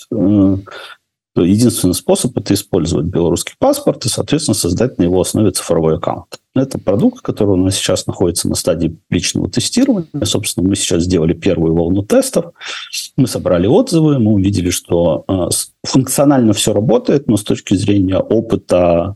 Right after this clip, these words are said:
людям достаточно сложно, потому что из-за того, что мы используем блокчейн, децентрализованное хранение данных, не храним данные у себя на платформе, то людям нужно совершать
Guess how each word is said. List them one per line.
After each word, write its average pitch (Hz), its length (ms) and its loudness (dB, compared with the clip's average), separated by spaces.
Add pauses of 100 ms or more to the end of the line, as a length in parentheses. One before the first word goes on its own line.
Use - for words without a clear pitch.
людям 92 440 0
достаточно - 560 -2
сложно, 233 420 2
потому 110 280 0
что - 180 -6
из-за 90 120 -4
того, 92 160 -2
что - 180 -4
мы 92 120 0
используем 90 540 -2
блокчейн, 92 640 0
децентрализованное 87 920 -2
хранение 90 520 -2
данных, 135 440 2
не 95 80 0
храним 90 400 0
данные 90 400 0
у 90 40 0
себя 87 380 0
на 90 140 -2
платформе, 180 720 0 (800)
то 117 480 4
людям 117 320 2
нужно 107 180 2
совершать 92 380 -2